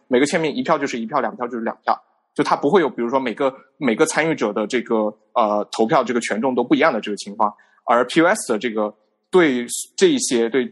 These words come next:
对这个拜占庭容错算法观念上的这个，概念上的这个进步就在于它放-，放宽了这一个，放宽了这一点，使得你的不同的这个参与者是，你的签名是有不同的权重的。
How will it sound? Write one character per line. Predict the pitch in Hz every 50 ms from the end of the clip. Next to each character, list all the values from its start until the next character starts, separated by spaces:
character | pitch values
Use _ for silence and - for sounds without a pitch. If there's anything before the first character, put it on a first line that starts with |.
| _
对 | - 165 151
这 | 135 - 143
个 | 120 127 120 117 120 - _ _ _ _
拜 | - 143 139
占 | 127 120
庭 | 120 127 127
容 | 113 110 110
错 | - 135
算 | - 156 135 123
法 | 110 - -
观 | - - 151 151 156 160
念 | 165 165 135 117 113 113 -
上 | - - 143 127
的 | 110 107
这 | - 117
个， | 110 113 113 107 - _ _ - _ _ _
概 | - 170 151
念 | 131 123
上 | 120 139 123
的 | 117
这 | 107 120
个 | 120
进 | 117 - 147 131 117
步 | 123
就 | 107 120 113
在 | - 127
于 | 120 117 117 - - _
它 | - 143
放-， | - 214 190 147 123 120 - -
放 | - - 135
宽 | - 165 -
了 | 220
这 | 147 120 117
一 | -
个， | - - - - _ _ _ _ _
放 | - 170 147
宽 | - 175 202
了 | 180
这 | 127 120
一 | 107 107
点， | 104 90 - - _ _ _ _ _ _
使 | - - - 143 123
得 | 107 113 117 127 131 -
你 | - 135 120 110
的 | - - - -
不 | 180 - _ _ - 156
同 | - - 107 113 120
的 | 120 117
这 | 110 127
个 | 117 117
参 | - - 151 160 165
与 |
者 | 143 117 123 - - - _ _ _ _ _
是， | - - 156 233 -
你 | 143 127 110
的 | 117
签 | 107 - 160 156
名 | 151 120 113
是 | 110 - 131 110 101 98
有 | 101 95
不 | - 127
同 | 120 117
的 | 117
权 | - 95 92 101
重 | 127 160 135
的。 | 110